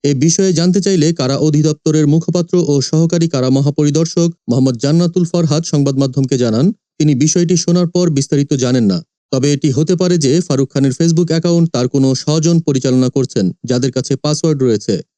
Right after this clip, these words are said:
তিনি উল্লেখ করেন, কারাগারে বন্দী থাকা অবস্থায় ফারুক খানের মতো একজন পরিচিত ব্যক্তির মোবাইল ফোন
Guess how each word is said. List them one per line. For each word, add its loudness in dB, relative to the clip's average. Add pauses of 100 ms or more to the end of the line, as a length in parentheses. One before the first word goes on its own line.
তিনি 2
উল্লেখ 2
করেন, 2
কারাগারে 0
বন্দী 2
থাকা 0
অবস্থায় 0
ফারুক -2
খানের 2
মতো 0
একজন 0
পরিচিত -2
ব্যক্তির 0
মোবাইল 2
ফোন 2